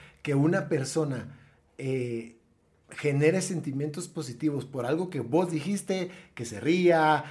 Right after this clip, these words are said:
que, es más, que llore de felicidad, que, que pase algo en ese ser humano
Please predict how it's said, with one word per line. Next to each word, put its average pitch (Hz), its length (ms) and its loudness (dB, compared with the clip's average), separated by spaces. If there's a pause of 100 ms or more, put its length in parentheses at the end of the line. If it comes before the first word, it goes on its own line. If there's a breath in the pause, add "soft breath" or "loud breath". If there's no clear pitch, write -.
(220 loud breath)
que, 107 960 -4 (280)
es 131 140 -6
más, 208 300 0
que 151 140 0
llore 170 240 4
de 160 100 6
felicidad, 151 800 4
que, 135 520 -4
que 147 120 -2
pase 220 440 2
algo 202 280 2
en 170 80 0
ese 170 160 -4
ser 180 180 -2
humano 165 400 0